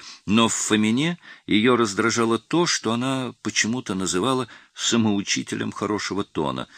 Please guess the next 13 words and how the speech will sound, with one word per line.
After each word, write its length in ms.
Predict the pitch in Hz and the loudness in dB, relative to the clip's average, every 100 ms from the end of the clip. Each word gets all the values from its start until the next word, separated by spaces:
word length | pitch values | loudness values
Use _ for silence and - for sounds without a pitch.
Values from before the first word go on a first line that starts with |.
| - - | -18 -2
Ничто 360 | 101 98 110 | 2 2 2
другое 480 | 90 92 95 131 123 | 2 2 2 4 4
не 140 | 107 107 | 4 2
могло 400 | 104 90 87 71 | 2 2 0 0
бы 80 | |
сильнее 520 | 76 - 78 76 69 64 | 0 0 0 0 -2 -2
задеть 380 | 76 73 71 | -2 0 -2
Фомина, 480 | - 80 71 82 113 | -2 -2 -2 -2 -2
чем 240 | 107 - 69 | -2 -4 -4
эти 200 | 73 62 | -4 -2
слова 460 | - 60 64 69 - - | -2 -2 -2 -4 -6 -18
Муси. 640 | - 65 62 55 - 58 60 _ _ _ _ _ - - - | -10 -6 -6 -6 -8 -8 -10 _ _ _ _ _ -18 -16 -10
"Второе. 1040 | - - - 208 175 139 120 117 113 117 | -4 0 4 6 8 8 8 6 4 2